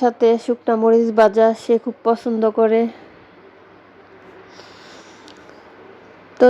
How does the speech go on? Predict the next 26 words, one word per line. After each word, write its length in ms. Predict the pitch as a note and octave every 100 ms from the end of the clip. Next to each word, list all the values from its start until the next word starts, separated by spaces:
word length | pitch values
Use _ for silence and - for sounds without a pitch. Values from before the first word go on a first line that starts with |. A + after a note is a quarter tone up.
| B3
তাই 140 | B3 B3
কয়টা 240 | B3 B3 B3 A#3+
শুকনা 260 | B3+ B3 A#3
মরিচও 340 | A#3 B3 A#3+ B3
আমি 120 | A3+ A3+
ভাইজা 340 | A3 G#3+ A3+
নিতাছি। 560 | A3+ A3+ A#3 A3+ - A#3+ A#3 - - - - - _ _ _ - - _ - -
গরম 340 | G#3+ A3 A3+ A3
ভাতের 280 | G#3+ G#3+ G#3+
সাথে 220 | A3+ A3 A3 G#3+
মরিচ 260 | A3 A3 A3
ভাজা 260 | G#3 G#3+ G#3+ A3+ A3
অন্যরকম 420 | G#3+ A3 A3 A3+ A3
একটা 140 | - G#3+
ব্যাপার 240 | G#3+ A3 A3
স্যাপার 320 | A3+ G#3 G#3 G#3+
আছে। 260 | G#3+ - G#3+ A#3 - - - - - - - - - - - - - - - - - - - - -
তো 80 | C4 C4
এই 60 | A#3
যে 80 | B3+ A#3+
মরিচগুলা 580 | B3 B3 A#3 A#3+ A3+ A#3 A#3 - - - - - - - - - A3
ভাইজা 260 | A3 G#3 A3
নিতাছি, 560 | A3+ A#3+ A#3 - A3+ A3+ A3 - - - - - -
লাড়ায় 420 | G#3+ A3 G#3+ A3 A3
চালায় 340 | A3+ A3 A3 G#3+ G#3
বারো 200 | G#3